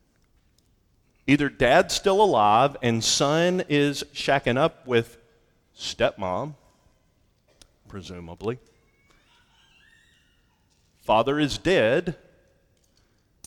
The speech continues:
Son marries stepmom.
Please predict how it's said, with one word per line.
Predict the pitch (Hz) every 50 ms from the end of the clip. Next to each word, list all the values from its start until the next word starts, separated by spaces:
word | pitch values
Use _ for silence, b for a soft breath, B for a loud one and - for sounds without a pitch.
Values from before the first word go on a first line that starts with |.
| -
Son | - - - 147 131 127 127 123 117 113
marries | 117 135 170 202 202 143 101 92 95 98 - - - - _ _ _ _ _ _
stepmom. | - - - - 90 - - 87 80 78 78 80 104 135